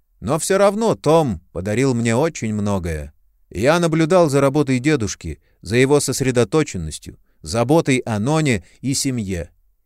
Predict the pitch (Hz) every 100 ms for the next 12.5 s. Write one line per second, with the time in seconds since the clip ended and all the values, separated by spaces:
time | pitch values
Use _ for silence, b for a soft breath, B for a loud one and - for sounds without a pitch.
0 | _ 80 110 143 139 131 123 110 98 95
1 | 156 156 127 143 135 - 170 - 143 143
2 | 131 117 113 113 113 110 107 117 151 107
3 | 110 95 B B 107 - 113 123 110 107
4 | 98 117 113 110 90 104 b b - 139
5 | 147 131 107 104 98 92 82 87 76 -
6 | - - _ _ _ _ _ _ _ -
7 | 120 180 196 254 208 190 175 156 151 135
8 | 185 143 139 127 - 135 175 151 117 110
9 | - 139 147 147 87 90 98 87 b b
10 | - 98 87 123 147 - 76 - - 87
11 | 87 117 123 120 117 110 123 - 135 151
12 | 143 196 170 87